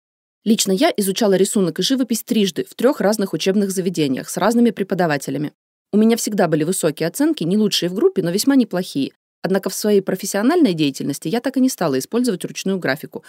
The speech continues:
по крайней мере, пока. Из-за чего, если говорить откровенно, иногда комплексую. Всё-таки на меня миф о художественности и элитности рисунка от руки тоже действует.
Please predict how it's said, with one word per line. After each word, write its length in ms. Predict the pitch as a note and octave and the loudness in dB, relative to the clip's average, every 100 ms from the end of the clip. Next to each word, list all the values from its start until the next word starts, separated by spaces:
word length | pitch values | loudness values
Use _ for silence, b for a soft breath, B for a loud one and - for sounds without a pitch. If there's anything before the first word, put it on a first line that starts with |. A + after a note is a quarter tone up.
| B | B
по 60 | - | -6
крайней 240 | E4 B3 | 2 4
мере, 200 | E3 D#3+ | 4 2
пока. 320 | D#3+ G3+ - - _ _ - | -2 -6 -8 -10 _ _ -2
Из-за 180 | F#3+ G3 | 0 0
чего, 220 | A#3 F4+ | 2 4
если 240 | A#3+ - | 4 0
говорить 320 | F#3 F#3+ F#3+ | 0 2 0
откровенно, 480 | - - G3 F#3+ C#3+ | -2 -4 -2 0 0
иногда 380 | - F#3+ A3 D4+ | 0 -2 -2 -2
комплексую. 680 | B3+ A3 A3 - D#3+ B2+ - b b | -2 -2 -4 -4 -4 -4 -6 b b
Всё-таки 380 | - G3 G3 F#3+ | -2 0 0 2
на 60 | |
меня 280 | G3 G#3+ D#4 | 4 4 4
миф 300 | A#3+ G3+ F#3 | 4 2 0
о 80 | - | -6
художественности 800 | - F#3 E3 D#3 - D3 D3+ - | -2 0 0 -2 -4 -4 -2 -4
и 240 | - F3 - | -6 -6 -2
элитности 520 | F#3+ E3+ C#3 - D3+ | -2 -2 -4 -4 -4
рисунка 420 | D#3+ D#3 C#3+ D3 | -2 -2 -2 -4
от 100 | D3+ | -6
руки 240 | A3 D4 | -6 -4
тоже 240 | D4 C#4+ F3+ | -2 -2 -2
действует. 600 | C#3 A#2 - - - | -2 -2 -4 -12 -14